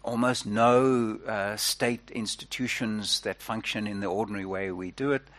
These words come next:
Almost no N G Os, no social institutions. The tribes have been squashed. Who's gonna rebuild the social contract in Libya? When you try to climb up my, uh, graph from war in Libya, and you try and imagine the steps of going up that hypotenuse,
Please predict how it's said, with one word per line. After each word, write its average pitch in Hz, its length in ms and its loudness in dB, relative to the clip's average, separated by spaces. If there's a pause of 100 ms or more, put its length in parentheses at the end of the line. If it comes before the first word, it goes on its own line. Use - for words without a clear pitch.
(360)
Almost 101 380 -2
no 117 260 4
N 113 180 0
G 104 220 -4
Os, 123 340 4
no 110 120 -2
social 123 460 0
institutions. 120 480 -2
The - 60 -6
tribes 135 540 0
have 117 100 -4
been 113 160 -4
squashed. 127 640 2 (720)
Who's 127 260 -2
gonna 131 240 0
rebuild 110 480 -4
the - 60 -8
social - 400 -2
contract - 600 -6
in 110 120 -10
Libya? 117 320 -4
When 104 240 -6
you 104 140 -4
try 143 300 2
to 117 100 -2
climb 135 520 2 (400)
up 127 260 2
my, 107 360 0
uh, 98 160 0 (140)
graph 131 340 8
from 113 300 -4
war 123 500 8 (360)
in 110 200 -6
Libya, 139 500 4 (320)
and 117 220 -2
you 110 80 -2
try 135 260 0
and 131 80 4
imagine 123 400 0
the 110 80 -2
steps - 480 2
of 98 140 -6
going 123 280 4
up 131 180 -2
that 120 180 2
hypotenuse, 113 1040 -2